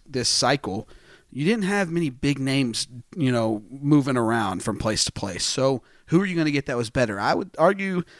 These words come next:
this is maybe better than Kiffin as far as a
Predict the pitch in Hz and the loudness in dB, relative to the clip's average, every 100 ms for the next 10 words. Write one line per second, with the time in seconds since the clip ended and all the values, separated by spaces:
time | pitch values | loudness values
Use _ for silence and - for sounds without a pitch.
0 | - - - 104 135 156 170 139 - - | -20 -16 -12 -4 -2 0 0 0 -4 -10
1 | 110 104 135 190 170 170 190 185 165 135 | -8 -2 0 0 0 -2 0 0 0 -2
2 | - 143 - 202 151 - 151 147 139 123 | -2 -4 -2 0 0 -2 -2 0 0 0
3 | 117 | -2